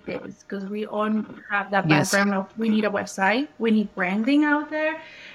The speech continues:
Speaker 1: and we need that person that can lead us there too. So I think,
Speaker 2: Yeah.
Speaker 1: uh, yes, I recommend it to anyone that is growing their business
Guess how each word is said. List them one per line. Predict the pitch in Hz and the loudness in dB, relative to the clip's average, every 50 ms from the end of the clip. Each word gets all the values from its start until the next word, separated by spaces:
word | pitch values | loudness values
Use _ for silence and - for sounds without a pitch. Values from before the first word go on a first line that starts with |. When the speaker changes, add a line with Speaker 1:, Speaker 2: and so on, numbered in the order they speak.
| - - - | -20 -14 -8
Speaker 1:
and | 220 220 214 214 | -2 2 2 4
we | 226 240 240 | 4 4 6
need | 240 240 240 247 247 214 | 6 6 8 6 4 4
that | 220 214 208 208 214 | 4 2 2 0 0
person | - 214 208 208 - 220 208 208 | 0 0 0 2 0 -2 0 0
that | 196 190 190 | 0 -2 -2
can | - 196 190 185 190 190 202 | -2 0 2 2 2 2 2
lead | 208 226 247 247 214 | 2 2 4 4 4
us | 180 170 175 - - | 2 0 -2 -6 -10
there | - - 180 170 - - 190 - - - | -8 -6 -6 -4 -4 -4 -6 -6 -8 -6
too. | - 226 208 190 180 180 - - | -4 0 0 0 0 -2 -6 -8
So | 190 - - - 196 190 185 180 175 180 180 185 - - - - - - - - | -8 -8 -4 0 2 2 2 2 0 -2 -4 -6 -12 -18 -20 -20 -20 -18 -12 -8
I | - 196 196 190 - - | -6 -6 -6 -6 -6 -4
think, | 214 208 208 156 151 143 135 127 | -2 2 4 4 4 4 2 2
Speaker 2:
Yeah. | - - 139 135 127 | 4 4 4 4 2
Speaker 1:
uh, | - | 2
yes, | - 190 160 123 - - - - - - - | 2 0 0 -2 -4 -10 -12 -12 -12 -4 -2
I | 190 196 185 202 | 0 2 2 2
recommend | 208 220 226 226 254 233 226 220 | 2 2 2 2 2 2 4 4
it | 208 208 - | 2 2 -2
to | 208 - - - - | -6 -6 -6 -10 -8
anyone | 220 208 202 190 190 190 190 190 202 208 214 220 - - 220 196 | -8 -6 -4 -4 -2 0 0 2 2 4 2 0 0 -4 -10 -10
that | 190 - - - - - - | -10 -10 -10 -10 -14 -4 -2
is | 214 190 208 - | -2 -2 -2 -6
growing | - - 226 220 220 214 208 208 208 190 | -6 0 2 4 4 4 4 2 2 2
their | 170 - | 0 0
business | 196 190 202 190 190 - 208 185 - - - 208 | 0 -2 -2 -2 -2 -4 -6 -6 -6 -6 -8 -8